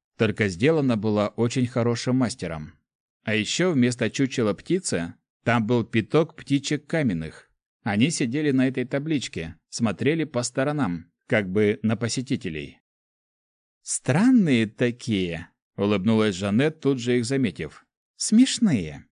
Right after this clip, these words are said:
Они были немного мультяшные, круглые, пухлые, с большими глазами и короткими клювами. Очень миленькие, но для этого мира весьма непривычные.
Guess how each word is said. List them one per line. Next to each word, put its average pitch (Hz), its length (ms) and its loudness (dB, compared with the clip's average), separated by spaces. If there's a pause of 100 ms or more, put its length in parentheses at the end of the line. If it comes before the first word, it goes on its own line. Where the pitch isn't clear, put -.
(1000)
Они 120 280 2
были 120 580 2 (140)
немного 123 500 2
мультяшные, 127 840 -2 (300)
круглые, 120 800 0 (200)
пухлые, 113 720 2 (120)
с 104 100 -4
большими 135 420 -2
глазами 117 540 -2
и 143 220 0
короткими 131 600 0
клювами. 90 600 -2 (560)
Очень 131 320 2
миленькие, 107 720 -2 (160)
но 151 180 2
для 147 180 0
этого 135 260 0
мира 147 260 0
весьма 120 380 -2
непривычные. 107 840 -4